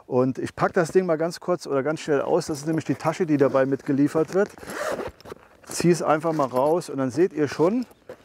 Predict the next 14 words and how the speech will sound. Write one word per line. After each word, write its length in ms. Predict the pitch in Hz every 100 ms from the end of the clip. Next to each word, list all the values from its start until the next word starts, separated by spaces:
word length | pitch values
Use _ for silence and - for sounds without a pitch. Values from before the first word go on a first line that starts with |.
| - - - - - - -
das 240 | 127 131
Teil 420 | - 135 151 165 151 - - - - - - - - - - -
ist 240 | 156 -
natürlich 800 | 139 - 208 233 156 180 - - _ - - _ _ _ 320 247 160 - _ _ - - - - - _ -
ein 200 | - 151 139
bisschen 360 | 190 - 160
größer 640 | 131 147 208 202 147 160 -
als 220 | 143 -
so 80 | 139
ein 60 |
kleines, 500 | 139 135 143 143 -
äh, 100 | -
Reisestativ, 1000 | 123 120 156 143 120 123 120 135 156 -
aber 440 | - 127 131 127